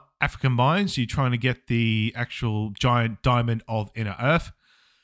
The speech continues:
Um, yeah, basi-, basically, this is just your standard mi-, mine level. Uh, you ended up finding the Terra, the Terra Firmi King, which sort of looks like a s-, this bouncing ball enemy, which is sort of,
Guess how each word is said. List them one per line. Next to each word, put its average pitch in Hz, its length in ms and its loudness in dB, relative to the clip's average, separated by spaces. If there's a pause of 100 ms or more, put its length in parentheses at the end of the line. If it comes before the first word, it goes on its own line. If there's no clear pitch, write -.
(180)
Um, 123 720 -2 (1120)
yeah, 277 260 -4 (140)
basi-, 165 540 -4
basically, 143 480 -4
this 123 240 -4
is 107 80 -6
just - 120 -4
your 113 60 -6
standard 104 320 -4
mi-, 110 240 0 (120)
mine 110 220 0
level. 107 380 0
Uh, 101 260 2
you 107 120 0
ended 110 180 0
up 110 180 0
finding 107 360 0
the 98 320 0
Terra, 147 480 6 (800)
the 123 100 2
Terra 208 300 6
Firmi 156 480 4
King, 117 220 0
which 110 140 -2
sort 135 160 2
of 117 140 2
looks 131 180 0
like 135 140 0
a 127 40 -2
s-, - 140 -6 (160)
this 117 180 0
bouncing 127 520 2
ball 127 320 6
enemy, 113 460 -2 (880)
which 113 160 -4
is 110 80 0
sort 135 180 4
of, 117 160 0